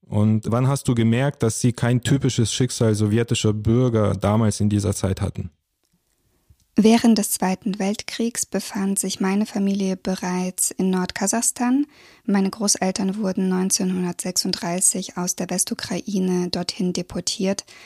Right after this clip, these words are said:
Speaker 2: Und, ähm, ein Teil meiner Familie befand sich zu diesem Zeitpunkt bereits im Gulag, sowie einer meiner Großväter. Und ein anderer Teil meiner Familie wurde seit dem Eintritt der Sowjetunion in den Zweiten Weltkrieg in die Trutarmee,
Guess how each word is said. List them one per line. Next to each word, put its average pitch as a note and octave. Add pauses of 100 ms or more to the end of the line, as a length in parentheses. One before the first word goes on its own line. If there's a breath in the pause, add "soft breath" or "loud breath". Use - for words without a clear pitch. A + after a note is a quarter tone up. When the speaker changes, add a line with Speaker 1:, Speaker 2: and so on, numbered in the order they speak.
(460 loud breath)
Speaker 2:
Und, F#3
ähm, F3
ein F3
Teil F3+
meiner F3
Familie F3+
befand F#3
sich F3+
zu -
diesem G#3
Zeitpunkt F3+
bereits E3+
im F3+
Gulag, A3
sowie F#3+ (140)
einer F3
meiner F3
Großväter. - (680 loud breath)
Und G3
ein F3+
anderer A3
Teil G3
meiner F#3+
Familie F#3+
wurde F#3
seit F#3
dem F3+
Eintritt F#3+
der F#3+
Sowjetunion F#3
in F#3+
den G3
Zweiten F#3
Weltkrieg F3+
in F#3
die F#3
Trutarmee, G3